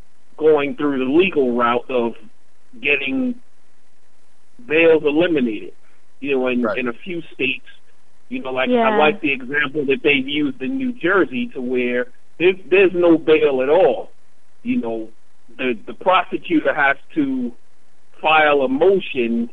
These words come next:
Speaker 1: indicating why bail is necessary in a case.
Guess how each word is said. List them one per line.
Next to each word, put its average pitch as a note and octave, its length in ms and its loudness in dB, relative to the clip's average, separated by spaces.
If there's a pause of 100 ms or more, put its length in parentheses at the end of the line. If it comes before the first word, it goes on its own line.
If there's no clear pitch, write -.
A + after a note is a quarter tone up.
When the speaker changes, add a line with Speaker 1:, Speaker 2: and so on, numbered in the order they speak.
Speaker 1:
indicating C#3 840 2
why C#3+ 440 4
bail C#3+ 460 4
is A#2 120 -4
necessary B2 840 -2
in A2+ 100 -6
a G#2 40 -10
case. B2 300 -4